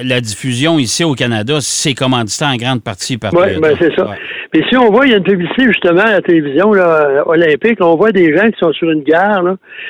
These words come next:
Speaker 2: puis ils pénètrent dans des véhicules aux formes carrées assez particulières. Ça, c'est Toyota qui fournit ça. Le nom du véhicule, c'est E-Palette,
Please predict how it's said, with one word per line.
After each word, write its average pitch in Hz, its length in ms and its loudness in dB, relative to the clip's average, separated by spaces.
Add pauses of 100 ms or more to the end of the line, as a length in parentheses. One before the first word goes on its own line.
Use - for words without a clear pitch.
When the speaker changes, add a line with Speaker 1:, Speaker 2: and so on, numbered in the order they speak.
(120)
Speaker 2:
puis 160 120 2
ils 165 160 2
pénètrent 190 340 2
dans 180 140 2
des 170 160 4
véhicules 170 460 2
aux 160 100 2
formes 185 240 0
carrées 160 480 2
assez 160 240 0
particulières. 170 720 0 (640)
Ça, 220 140 2 (340)
c'est 165 140 2 (260)
Toyota 196 800 2
qui - 80 -4
fournit 151 320 -2
ça. 220 120 4 (680)
Le 175 140 4
nom 226 160 4
du 175 180 0
véhicule, 185 440 2
c'est 190 240 2
E-Palette, 165 680 0